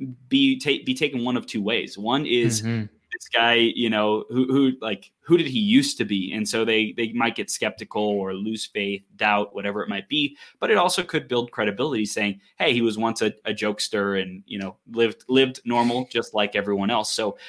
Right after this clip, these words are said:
Speaker 1: uh, for me, I've, I've made the choice at this point, and I might change in the future, of being more selective of,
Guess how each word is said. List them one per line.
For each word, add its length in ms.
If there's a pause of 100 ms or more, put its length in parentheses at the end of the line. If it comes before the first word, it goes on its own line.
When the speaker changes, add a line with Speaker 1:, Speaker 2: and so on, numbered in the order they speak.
(180)
Speaker 1:
uh, 140
for 160
me, 300
I've, 260
I've 140
made 240
the 80
choice 520
at 160
this 200
point, 400
and 120
I 60
might 220 (260)
change 300
in 60
the 80
future, 520 (180)
of 140
being 200
more 220
selective 560
of, 180